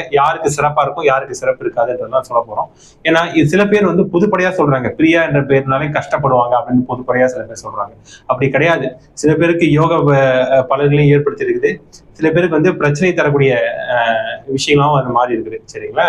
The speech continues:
ஏன்னா, நீங்க வந்து, அஹ், சினிமா, அஹ், நடிகை, ஆக்டர்ஸ் வந்து பானுப்பிரியா, இவங்கெல்லாம் தெரியும். அவங்கெல்லாம் வந்து நல்ல செலிபிரிட்டியா இருந்தவங்க. ஆனா, அதுவே பேர் கொண்டவங்க நிறைய பிரச்சனைகளை அனுபவிக்கக்கூடியவங்களும் இருந்து இருக்கிறாங்க. இதுக்கெல்லாம் காரணம் என்ன?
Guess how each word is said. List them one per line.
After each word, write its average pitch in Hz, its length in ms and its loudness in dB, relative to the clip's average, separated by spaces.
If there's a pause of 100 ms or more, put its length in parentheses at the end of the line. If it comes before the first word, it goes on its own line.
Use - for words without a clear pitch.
(360)
ஏன்னா, 143 400 0
நீங்க 131 180 -2
வந்து, 139 220 4 (320)
அஹ், 117 340 -6 (220)
சினிமா, 151 380 2 (220)
அஹ், 123 180 -4
நடிகை, 123 340 0
ஆக்டர்ஸ் 127 380 -2
வந்து 127 160 -2
பானுப்பிரியா, 127 600 0
இவங்கெல்லாம் 139 380 2
தெரியும். - 220 -6
அவங்கெல்லாம் 170 360 2
வந்து 185 80 0
நல்ல 165 220 0
செலிபிரிட்டியா 156 480 0
இருந்தவங்க. 117 340 -2 (340)
ஆனா, 180 200 0
அதுவே 202 420 2
பேர் 190 300 0
கொண்டவங்க 170 320 -2
நிறைய 165 220 0
பிரச்சனைகளை 165 580 2
அனுபவிக்கக்கூடியவங்களும் 147 840 4
இருந்து 131 240 0
இருக்கிறாங்க. 123 400 -10 (320)
இதுக்கெல்லாம் 202 400 2
காரணம் 180 380 0
என்ன? 143 160 2